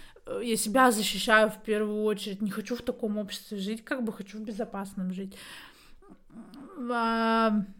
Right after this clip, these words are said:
насчёт, э, закона какого-то там или какого-то регулирования сверху, такая супер многоаспектная, много, вот, много пластов, как бы, у этой проблемы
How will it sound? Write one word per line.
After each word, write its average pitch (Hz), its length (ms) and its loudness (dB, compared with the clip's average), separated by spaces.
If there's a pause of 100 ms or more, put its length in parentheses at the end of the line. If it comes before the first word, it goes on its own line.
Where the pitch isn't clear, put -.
(140)
насчёт, 240 680 4
э, 226 880 4
закона 233 1120 4
какого-то 214 480 -2
там 202 320 -2
или 196 600 0 (140)
какого-то 202 500 -4
регулирования 214 640 0
сверху, 220 640 2 (1120)
такая 233 340 4
супер 233 340 -2
многоаспектная, 220 1040 0 (560)
много, 226 640 0
вот, 214 380 -2
много 233 440 2
пластов, 214 580 0
как 196 200 -12
бы, 202 220 -6
у 208 60 -2
этой 202 440 -4 (360)
проблемы 214 880 0